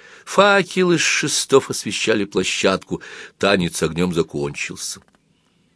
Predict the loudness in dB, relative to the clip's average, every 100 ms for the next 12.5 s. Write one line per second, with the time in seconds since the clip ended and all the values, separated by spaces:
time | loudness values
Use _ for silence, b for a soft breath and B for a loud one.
0 | _ _ _ -4 0 2 2 4 6 6
1 | 4 2 -6 0 0 2 0 0 0 0
2 | 2 4 2 -2 -6 -6 -6 -2 2 2
3 | 4 2 0 B B B -2 2 2 4
4 | 2 2 2 0 0 -6 -4 0 0 -2
5 | -2 -2 -2 B B B 0 2 2 2
6 | 2 2 -2 -8 B B -6 0 2 6
7 | 6 6 6 4 4 2 -2 -10 b b
8 | _ -2 4 4 6 6 6 4 4 2
9 | 0 4 4 4 0 6 8 10 6 B
10 | B -2 0 2 2 2 2 4 4 4
11 | 2 2 2 4 6 6 4 0 -6 -4
12 | 0 0 -2 -2 -2